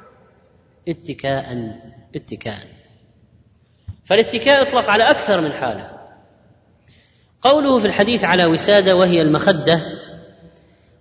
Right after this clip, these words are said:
وعلى يساره، أي أن الوسادة التي كان النبي صلى الله عليه وسلم متكئا عليها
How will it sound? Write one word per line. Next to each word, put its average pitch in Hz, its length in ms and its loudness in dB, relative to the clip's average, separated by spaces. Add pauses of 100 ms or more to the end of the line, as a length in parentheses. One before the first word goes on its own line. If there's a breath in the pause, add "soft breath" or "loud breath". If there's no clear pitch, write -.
وعلى 226 400 6
يساره، 254 480 4 (380)
أي 175 180 4
أن 202 100 2
الوسادة 175 480 2
التي 160 280 -2
كان 185 400 2
النبي 151 300 -2
صلى 143 240 -2
الله 156 300 0
عليه 147 220 0
وسلم 147 400 -2
متكئا 151 480 -8
عليها 208 420 2